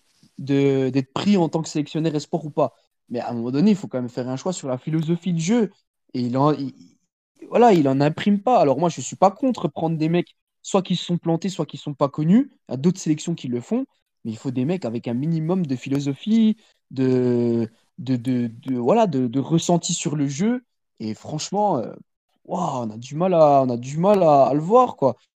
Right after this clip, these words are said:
Franchement, même sur le match contre la Russie, alors certes, ça gagne deux zéro, mais pour moi, et en étant totalement objectif, il y a des séquences de jeu russes que l'équipe de France n'a jamais réussi à mettre en place sur les deux premiers matchs, quoi.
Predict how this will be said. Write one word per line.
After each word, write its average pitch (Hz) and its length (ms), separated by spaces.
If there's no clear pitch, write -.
Franchement, 196 320
même 156 220
sur 156 160
le 156 80
match 170 180
contre 143 220
la 151 80
Russie, 220 500
alors - 180
certes, 165 160
ça 123 140
gagne 123 200
deux 135 120
zéro, 165 480
mais 113 160
pour - 320
moi, 190 340
et 123 40
en 117 100
étant 127 260
totalement 156 380
objectif, 131 580
il - 40
y 123 40
a - 40
des 131 80
séquences 151 400
de 147 120
jeu 139 200
russes - 560
que 139 100
l'équipe 127 280
de 143 100
France 196 240
n'a 123 120
jamais 202 380
réussi 180 300
à 160 60
mettre 143 300
en 135 80
place 220 440
sur - 160
les 139 80
deux 180 140
premiers 170 300
matchs, 247 260
quoi. 113 200